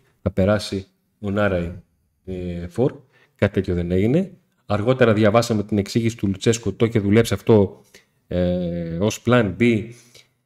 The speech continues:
ε, να παίξει ουσιαστικά με ψευτοενιάρη, ο-,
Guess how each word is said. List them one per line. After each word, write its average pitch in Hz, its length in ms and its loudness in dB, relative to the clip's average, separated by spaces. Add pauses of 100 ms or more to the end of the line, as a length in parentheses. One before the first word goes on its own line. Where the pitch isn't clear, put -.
(240)
ε, 95 300 -2
να 98 180 0
παίξει 117 280 -2
ουσιαστικά 110 800 -2 (760)
με 92 680 2 (300)
ψευτοενιάρη, 107 720 2
ο-, 95 340 -8